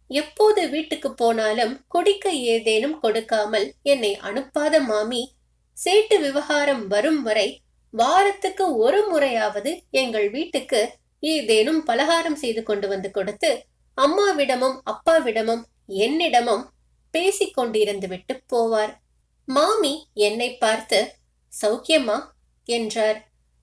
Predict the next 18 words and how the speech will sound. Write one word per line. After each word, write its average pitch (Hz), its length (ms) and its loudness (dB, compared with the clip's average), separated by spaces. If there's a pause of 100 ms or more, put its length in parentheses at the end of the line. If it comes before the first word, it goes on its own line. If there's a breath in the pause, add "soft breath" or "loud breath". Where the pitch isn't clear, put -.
(280)
வழக்கமான 277 960 -2
மாமியின் 226 600 -4
முகம் 226 340 -8 (260)
வாடி 226 440 -2
இருந்தது. 196 640 -4 (460)
பத்து 202 360 -4
மைல் 294 280 0
நடந்து 277 380 -2
வந்தது 226 360 -2
மாதிரி 214 520 -6 (240)
அதீதமாக 262 1040 0
களைப்பு 240 640 -2 (100)
மாமியின் 240 640 -2
முகத்தில். 233 560 -6 (760)
"இருக்கேன், 247 580 -2 (340)
உள்ளே 370 260 0
வாங்க 262 280 0
மாமி." 190 460 -6